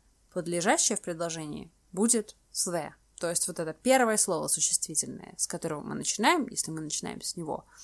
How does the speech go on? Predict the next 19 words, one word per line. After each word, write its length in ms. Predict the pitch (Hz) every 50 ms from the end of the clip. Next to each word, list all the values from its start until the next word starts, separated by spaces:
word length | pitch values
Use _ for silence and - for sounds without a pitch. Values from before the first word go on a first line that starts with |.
| - - _ -
будет 320 | 185 185 214 220 247 233 - -
the, 340 | 151 - 165 147 127 135 - _ _ _ _ _ _ _ _ _ _ _
что 320 | - - - 226 254 311
довольно 400 | - 175 143 151 165 190 208 202
логично. 460 | 190 185 170 147 135 - - - - - 180
Ну, 180 | 190 220 226
то 80 | 190 156
есть, 160 | 135 139 -
например, 420 | 175 156 - 156 156 147 143 139 - _ _ _ _ _ _ -
диван 520 | 165 147 156 170 - 151 208 285 311 311 302 -
красивый. 640 | - - - - 220 - - - 156 147 143 - - _
Если 200 | - 160 - -
я 80 | 160 160
говорю 260 | 170 170 147 151 143 -
«диван 380 | - 202 202 185 175 151 -
красивый», 520 | - - - 156 - - - 294 320 302 233
то, 460 | - - 160 165 165 165 165 156 -
э, 320 | - 165 160 156 151 151 151 -
ну, 280 | 165 165 156 - -